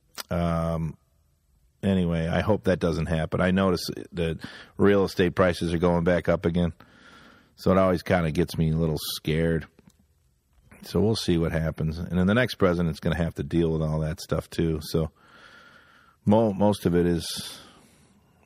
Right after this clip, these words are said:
hopefully we can avoid. Steer the ship in the right direction. What,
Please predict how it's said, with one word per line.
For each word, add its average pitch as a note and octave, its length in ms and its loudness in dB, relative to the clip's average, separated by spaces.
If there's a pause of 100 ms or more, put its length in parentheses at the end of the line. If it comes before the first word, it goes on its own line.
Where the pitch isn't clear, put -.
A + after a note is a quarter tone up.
(220)
hopefully G#2+ 400 2
we E2+ 140 0
can D#2+ 160 -6
avoid. C#2 480 -4 (280)
Steer A2 280 0
the F#2+ 80 2
ship - 340 -2
in D#2 60 -4
the D#2 100 -4
right D#2 300 -2
direction. D#2+ 540 -4 (1600)
What, F#2+ 220 -12